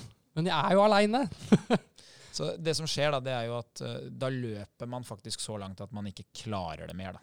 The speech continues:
Speaker 2: Det er det, det man ser, at kroppen klarer ikke å gjøre den jobben. Man har ikke, man har ikke lokal kraft, da. Altså, eh,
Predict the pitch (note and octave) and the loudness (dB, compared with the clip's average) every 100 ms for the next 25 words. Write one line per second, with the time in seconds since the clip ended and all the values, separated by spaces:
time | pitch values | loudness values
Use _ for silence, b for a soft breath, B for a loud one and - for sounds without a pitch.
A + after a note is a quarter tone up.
0 | - G#2 G2+ G2 F#2+ F#2 G2+ - C3 C3 | -10 -6 -4 -4 -4 -4 -4 -2 -2 -2
1 | A#2 A2 C#3 - _ - C3 G#2+ D3 C3 | -4 -4 -6 -8 _ -2 -2 -2 -4 -2
2 | G#2 G2+ G#2 G#2 F#2+ G#3+ D#4+ A3 F3+ B2 | -2 -4 -6 -6 -6 -6 -6 -4 0 0
3 | G#2+ - C3 B2 B2 A#2 G#2+ - B B | -2 -4 -4 -2 -2 -4 -6 -10 B B
4 | B B B D3+ C#3 B2 C#3+ D3 - A2+ | B B B -6 -4 -2 -4 -4 -4 -2
5 | A#2+ C3+ - C#3+ D3 - A2+ G#2+ G#2 A2+ | 0 -2 0 0 0 -2 -2 0 -2 -2
6 | A#2+ A#2+ | 0 0